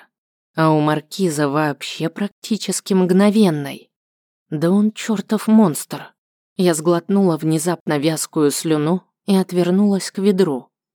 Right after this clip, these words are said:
Лучше займусь делом. Вопреки моим ожиданиям, уборку удалось завершить за три часа.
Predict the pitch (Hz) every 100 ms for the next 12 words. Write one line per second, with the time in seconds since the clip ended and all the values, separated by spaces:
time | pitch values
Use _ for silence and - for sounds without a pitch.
0 | _ _ - 214 196 - 185 175 175 175
1 | 160 175 208 160 135 123 - _ _ _
2 | _ _ _ _ _ _ _ _ - 160
3 | 170 180 175 - 175 156 156 156 143 139
4 | 147 165 214 190 143 117 - _ - 190
5 | 214 240 - 165 147 143 143 185 143 147
6 | 143 - 202 160 151 139 151 143 - 180
7 | - 135